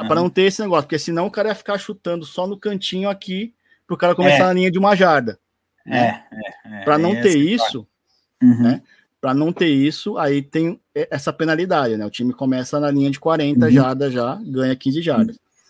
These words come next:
Speaker 1: Se a
Speaker 2: Interessante.
Speaker 1: bola for pra fora mesmo, tipo,
Speaker 2: Uhum.
Speaker 1: pra fora, passar da end zone, for pra fora, aí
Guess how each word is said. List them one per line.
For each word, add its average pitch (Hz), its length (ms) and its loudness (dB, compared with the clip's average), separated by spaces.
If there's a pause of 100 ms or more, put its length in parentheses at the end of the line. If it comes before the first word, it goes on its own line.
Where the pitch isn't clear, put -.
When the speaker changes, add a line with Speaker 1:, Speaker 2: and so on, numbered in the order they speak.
(400)
Speaker 1:
Se - 340 -4
a - 40 8
Speaker 2:
Interessante. 202 300 4
Speaker 1:
bola 170 200 2 (380)
for 160 220 2
pra 160 220 -4
fora 156 420 -2
mesmo, 143 380 -2
tipo, 107 420 -18 (640)
Speaker 2:
Uhum. 120 320 6
Speaker 1:
pra 123 140 -4
fora, 123 380 -2 (260)
passar 123 240 -4
da 123 160 -4
end 117 120 -4
zone, 131 260 -4
for 131 160 -10
pra 147 160 -4
fora, 156 340 0
aí 196 320 -2